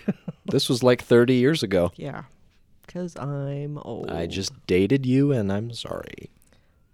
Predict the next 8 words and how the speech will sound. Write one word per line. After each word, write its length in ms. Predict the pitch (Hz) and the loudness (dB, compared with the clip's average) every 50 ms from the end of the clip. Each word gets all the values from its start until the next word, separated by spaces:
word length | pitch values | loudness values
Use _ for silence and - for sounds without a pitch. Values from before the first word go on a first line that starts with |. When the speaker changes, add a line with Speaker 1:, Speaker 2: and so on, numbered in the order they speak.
| _ - | _ -2
Speaker 1:
But 280 | 160 156 147 143 - _ _ _ _ _ _ _ - | 0 0 0 0 -2 _ _ _ _ _ _ _ -10
the 100 | 147 147 | -8 -8
Santa 640 | - - - - 196 185 185 185 180 - - 156 151 | -8 -6 -6 -4 -2 0 0 0 -2 -2 -4 -4 -4
that 180 | 143 151 147 - _ _ - | -2 -4 -4 -6 _ _ 2
I've 320 | 185 226 302 427 427 294 | 4 4 4 4 4 4
always 360 | 202 156 123 117 110 131 - | 2 2 2 0 -2 -6 -8
had 500 | - - - - - - - - - 175 - - - - _ _ _ _ _ _ _ _ _ _ _ _ _ _ _ - | -12 -12 -12 -12 -12 -12 -12 -14 -14 -14 -16 -20 -20 -20 _ _ _ _ _ _ _ _ _ _ _ _ _ _ _ -2
Speaker 2:
At 200 | 90 85 80 | -2 0 -2